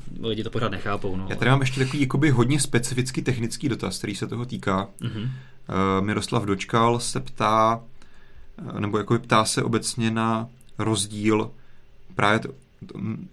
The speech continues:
Speaker 2: úplně tady nespecifikuje, ale hádám tedy, že myslí to, že právě ty s-, eh, jak se to jmenuje, ty Samsung čipy, teď mi to vypadlo.
Speaker 1: Exynos?
Speaker 2: Exynos
Speaker 1: No.
Speaker 2: budou pravděpodobně, nebo by měly být vyrobeny čtrnácti nanometrovou technologií
Speaker 1: Mhm.
Speaker 2: oproti Qualcommu, který stále jede na dvaceti nanometrech.
Speaker 1: Mhm.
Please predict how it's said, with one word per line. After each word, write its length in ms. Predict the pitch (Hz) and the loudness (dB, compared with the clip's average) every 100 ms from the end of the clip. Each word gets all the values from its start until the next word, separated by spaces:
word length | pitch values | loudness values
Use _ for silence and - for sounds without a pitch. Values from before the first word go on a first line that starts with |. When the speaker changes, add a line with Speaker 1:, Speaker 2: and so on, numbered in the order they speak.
| - | -4
Speaker 2:
úplně 240 | 127 131 | 4 6
tady 140 | 160 | 8
nespecifikuje, 580 | 135 - 131 131 127 151 | 6 6 2 2 4 6
ale 160 | 143 120 | 8 10
hádám 320 | 117 113 120 | 10 8 4
tedy, 160 | 135 123 | 2 4
že 100 | 127 | 4
myslí 280 | 117 139 | 2 0
to, 100 | 131 | 0
že 100 | 127 | 2
právě 300 | 127 117 117 | 2 4 4
ty 200 | 123 127 | 4 2
s-, 100 | - | 2
eh, 40 | - 101 95 95 92 | -2 0 2 2 0
jak 120 | - | -6
se 80 | - | -4
to 60 | |
jmenuje, 180 | 98 92 | -2 0
ty 160 | 92 90 | 0 -4
Samsung 640 | - - - 95 - 98 | -4 -6 0 0 0 -2
čipy, 280 | - 95 92 - - - | -4 -4 -6 -8 -20 -16
teď 180 | - 101 | -12 -6
mi 60 | |
to 40 | 98 | -4
vypadlo. 280 | 95 92 90 | -2 -2 -4
Speaker 1:
Exynos? 420 | - 123 180 - | -4 -2 -2 -4
Speaker 2:
Exynos 480 | - - 127 - - - | -4 2 4 2 -2 -8
Speaker 1:
No. 120 | 104 131 - | -10 -10 -6
Speaker 2:
budou 380 | 104 117 120 | 0 4 6
pravděpodobně, 540 | 117 113 110 95 107 110 | 4 2 0 0 -2 0
nebo 160 | 101 95 | 0 0
by 240 | 95 101 | 0 0
měly 220 | 101 98 | 0 0
být 260 | 107 98 - | -2 -4 -6
vyrobeny 520 | 107 101 98 101 104 | -4 -2 0 0 -2
čtrnácti 480 | - 113 101 98 110 | -2 0 0 0 -2
nanometrovou 440 | 101 101 101 117 | -2 -2 -2 -2
technologií 520 | 95 90 95 107 113 | -2 -2 -2 -2 -4
Speaker 1:
Mhm. 120 | 139 151 | 0 2
Speaker 2:
oproti 300 | 185 - 104 | 2 2 0
Qualcommu, 420 | 101 92 107 101 | 0 0 0 -4
který 240 | - 98 | -4 -4
stále 360 | 92 101 95 101 - | -4 -4 0 0 0
jede 260 | - 92 92 | -2 0 2
na 120 | 95 | 2
dvaceti 380 | 92 92 92 92 | 2 2 0 0
nanometrech. 420 | 87 85 - - - - - - | -2 -4 -8 -12 -12 -12 -10 -2
Speaker 1:
Mhm. 260 | 131 147 | 0 0